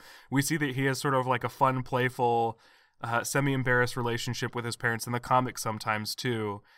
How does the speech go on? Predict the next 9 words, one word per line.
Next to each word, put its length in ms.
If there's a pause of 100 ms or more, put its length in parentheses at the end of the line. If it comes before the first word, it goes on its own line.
(160)
Uh, 180
so 140
it's 80
fun 200
to 60
see 140
that 200
here. 440 (380)
But, 380